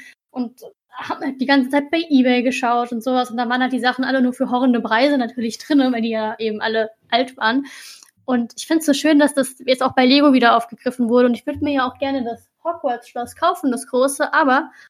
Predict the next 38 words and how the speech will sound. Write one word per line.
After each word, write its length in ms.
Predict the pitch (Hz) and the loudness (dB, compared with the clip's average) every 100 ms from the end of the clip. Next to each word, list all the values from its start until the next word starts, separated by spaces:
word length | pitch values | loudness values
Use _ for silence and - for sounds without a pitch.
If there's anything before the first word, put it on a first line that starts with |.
| _ | _
ich 80 | - | -6
hab 100 | 277 | 0
halt 160 | 277 277 | 0 0
gesehen, 320 | 247 302 285 | 0 0 -2
ich, 120 | - 226 | -4 -10
ich 100 | 220 | -6
würd 120 | 277 | -4
das 100 | 269 | -2
halt 180 | 240 247 | -2 4
nur 120 | 262 | 4
mit 100 | 254 | 4
einer 180 | 240 226 | 2 -2
Vitrine 460 | 240 - 381 247 | -2 0 0 0
kaufen 360 | - 214 220 247 | -2 -2 -2 -6
und 100 | 220 | -8
eine 120 | 240 | -8
Vitrine 460 | 233 - 311 359 339 | -8 -2 -2 0 -2
kostet 320 | 285 277 190 | -2 -2 -2
halt, 260 | 233 226 - | 0 0 -2
so 80 | 247 | -4
was 100 | 226 | -4
ich 160 | 302 | 0
jetzt 220 | 392 359 | 0 2
gesehen 340 | 330 311 330 320 | 2 4 6 6
hab, 160 | 311 | 6
auch 140 | 311 294 | 6 4
noch 160 | 294 | 4
mal 160 | 262 247 | 4 4
ungefähr 580 | 254 240 247 233 233 233 | 2 0 2 2 2 0
die 120 | 233 233 | -2 2
Hälfte 340 | 277 285 262 | 2 2 -2
von 180 | 247 233 | -2 -2
dem, 160 | 240 | -4
was 100 | 233 | -6
das 80 | 233 | -8
Schloss 300 | - 262 269 | -2 -2 -2
kostet. 520 | - 220 226 226 220 - _ _ _ _ _ _ _ | -4 -6 -4 -8 -8 -10 _ _ _ _ _ _ _
Und 240 | 240 240 | -4 -4